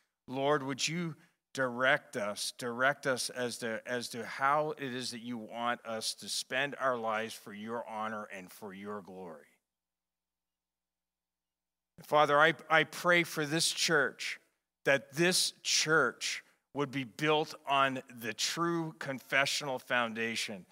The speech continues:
that Jesus is the Christ, the Son of the living God, the one who came here and, and, and showed us and declared for us and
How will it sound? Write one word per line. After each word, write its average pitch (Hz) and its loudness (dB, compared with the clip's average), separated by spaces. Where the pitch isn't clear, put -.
that 120 -4
Jesus 139 0
is 127 0
the 98 -8
Christ, 120 -2
the 107 -6
Son 139 2
of 135 0
the 123 -2
living 113 -6
God, 82 -6
the 127 -4
one 156 4
who 175 4
came 165 4
here 156 2
and, 139 2
and, 127 0
and 131 -2
showed 170 6
us 165 6
and 113 -12
declared 160 4
for 156 6
us 156 6
and 113 -2